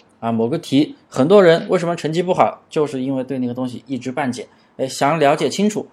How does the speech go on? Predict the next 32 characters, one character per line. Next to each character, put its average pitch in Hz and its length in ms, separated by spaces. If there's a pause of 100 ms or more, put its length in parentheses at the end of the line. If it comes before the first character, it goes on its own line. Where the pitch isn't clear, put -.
(320)
又 135 80
不 135 100
好 127 140
意 120 80
思 123 120
问， 143 160 (280)
也 131 100
不 160 140
知 214 100
道 220 100
从 165 200
哪 165 120
里 147 120
问 147 180
起。 - 240 (640)
我 120 140
都 147 160
是 143 160 (420)
近 202 160
几 104 300
天 160 260
的 127 80
课， - 220
我 104 120
都 117 60
会 131 100
去 123 220 (340)
帮 165 200
助 165 120
大 143 120
家 135 140
去 127 240